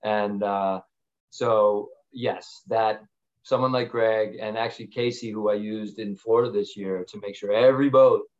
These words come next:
whew, perfectly set. And he did his magic. Uh,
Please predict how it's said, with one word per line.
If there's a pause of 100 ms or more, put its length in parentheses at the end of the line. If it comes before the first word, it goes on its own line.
(200)
whew, (400)
perfectly
set. (440)
And
he
did (140)
his
magic. (200)
Uh,